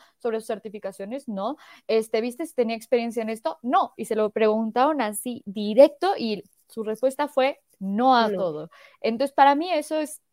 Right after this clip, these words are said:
Speaker 1: o sea, alarma completamente roja, donde dices, justo, como profesional te pueden arruinar la carrera completa o incluso
Speaker 2: Exactamente.
Speaker 1: este, ya no generar dinero, ya pierdes tu,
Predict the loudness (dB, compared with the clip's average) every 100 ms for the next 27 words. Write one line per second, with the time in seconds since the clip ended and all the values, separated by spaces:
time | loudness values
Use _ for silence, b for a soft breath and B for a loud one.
0 | _ _ -2 0 0 0 0 4 4 4
1 | 2 0 -2 _ _ 0 0 0 2 4
2 | 2 0 -2 -2 -4 0 2 2 4 4
3 | 4 -2 -8 b b b b _ -12 -8
4 | -6 -4 -2 0 0 -2 _ -8 -6 -2
5 | -4 -2 -4 -2 -2 -2 -2 0 0 -2
6 | -4 -10 _ 4 6 4 0 -2 -4 -4
7 | -4 -6 -6 -6 -6 -6 -10 -8 -8 -4
8 | -4 -4 -4 -4 0 0 0 -8 -10 -16
9 | -18 _ _ _ _ _ 8 10 10 8
10 | 6 8 4 6 6 4 4 4 4 4
11 | 2 2 0 0 0 0 2 2 2 0
12 | -4